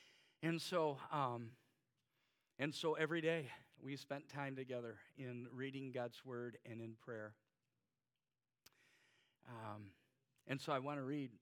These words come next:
some scripture from, and I, I appreciate that brother, my brother who used the, the N L T, 'cause that is the book we read the whole time. So I know it won't be, some of your,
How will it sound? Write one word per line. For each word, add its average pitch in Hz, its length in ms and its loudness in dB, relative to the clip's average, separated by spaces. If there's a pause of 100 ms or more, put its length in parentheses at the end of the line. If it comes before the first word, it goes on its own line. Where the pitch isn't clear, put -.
(240)
some 139 120 -4
scripture 131 540 -4
from, 127 300 -2 (100)
and 127 160 -2
I, 123 100 -2 (100)
I 131 60 -2
appreciate 127 460 -4 (160)
that 120 180 0 (140)
brother, 131 260 4
my 120 140 2
brother 127 400 0
who 123 160 -4
used 123 420 -6
the, 120 240 -2 (380)
the 127 120 0
N 135 140 4
L 120 140 2
T, 120 360 -2
'cause 110 220 -6
that 135 240 2
is 127 160 0
the 127 140 -4
book 127 260 -4
we 131 140 -4
read 127 300 2
the 117 100 0
whole 123 220 -2
time. 123 380 -4 (440)
So 131 120 -4
I 120 80 4
know 139 200 6
it 143 60 -2
won't 151 280 0
be, 139 220 -2
some 151 320 2
of 151 40 2
your, 147 300 2